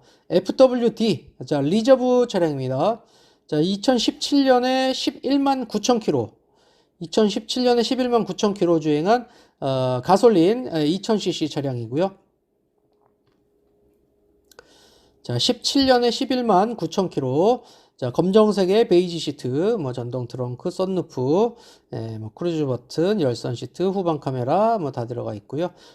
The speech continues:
예, 천백오십만 원에 최저가로 판매하고 있고요. 앞쪽에 교환 두 개 있습니다.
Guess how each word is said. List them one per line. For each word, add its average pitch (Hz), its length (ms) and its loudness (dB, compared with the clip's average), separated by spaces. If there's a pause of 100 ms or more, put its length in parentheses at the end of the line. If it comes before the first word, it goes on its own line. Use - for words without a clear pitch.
(100)
예, 127 60 -4
천백오십만 214 840 2
원에 175 400 0
최저가로 170 500 -4
판매하고 131 360 -6
있고요. 151 220 -6
앞쪽에 196 380 0
교환 170 320 2
두 170 140 -8
개 170 80 0
있습니다. 135 600 -4